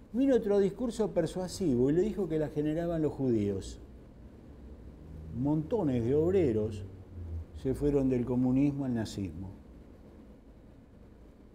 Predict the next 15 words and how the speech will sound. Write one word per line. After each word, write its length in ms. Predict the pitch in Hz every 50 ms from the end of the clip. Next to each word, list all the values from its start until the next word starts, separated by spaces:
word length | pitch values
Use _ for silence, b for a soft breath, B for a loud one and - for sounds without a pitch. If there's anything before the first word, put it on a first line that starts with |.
| - - - - -
¿Pero 160 | - 160 175
por 240 | 175 160 190 214 208
qué? 400 | - 160 127 101 80 - - - - - - - - -
Porque 220 | - 143 143 160 160
el 60 | 170
discurso 420 | 165 170 - 196 175 - - 156
persuasivo 880 | 139 143 139 123 - - 135 120 - - 190 175 135 110 101 95 104 - - - - - - - - - - - - - - - - - - 151
les 220 | 156 156 151 147 156
decía 580 | 170 165 165 - - 208 202 202 208 220 214
algo 380 | 196 156 131 127 127 131 131 - - - - - - -
hasta 200 | 131 - - 147
más 200 | 143 160 165 160
fácil 500 | - - 185 180 165 - - 131 117 107
de 60 | 104
entender 680 | 101 101 98 - 104 107 117 120 120 104 92 90 92